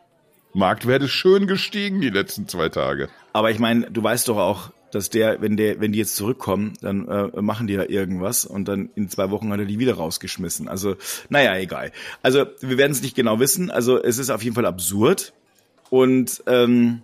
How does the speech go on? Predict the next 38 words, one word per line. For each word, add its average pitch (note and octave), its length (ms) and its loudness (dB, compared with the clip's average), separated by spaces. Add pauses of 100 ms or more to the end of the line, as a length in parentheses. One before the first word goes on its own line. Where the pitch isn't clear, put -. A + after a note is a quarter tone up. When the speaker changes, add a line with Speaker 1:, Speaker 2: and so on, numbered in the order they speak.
(1120)
Speaker 2:
ich - 40 -20
mein, A2+ 160 2
der G#2+ 100 0
Tesla-Kurs G2+ 680 -4
ist F2+ 100 -8
seither G2 360 -4
ja G2+ 180 -2
auch - 180 -12
wirklich G2+ 240 -10
mal F#2+ 100 -6
schön, A#2+ 480 -4 (140)
äh, G#2 140 0 (100)
abgerauscht. E2+ 800 -8 (400)
Mittlerweile G2+ 400 -2
unter G2+ 200 -8
zweihundert G2+ 540 -4
Dollar. F2+ 320 -8 (680)
Ähm, G#2 440 0
ich - 120 -12
bin A#2+ 100 2
mal A2+ 80 0
gespannt, G2+ 320 -4
wie's - 180 -4
heute F#2 240 -4
weitergehen G#2+ 480 -2
wird. B2+ 400 -6
Gestern, G#2 540 -4
ähm, G#2 400 -2
gestern F#2+ 300 -8
am F#2+ 120 -4
Montag, A#2 460 -2
wir G#2+ 80 -4
nehmen G2 200 -4
heute F#2 160 -6
an F#2+ 80 -4
einem F#2+ 120 -4
Dienstag A#2+ 400 -6
auf. - 320 -4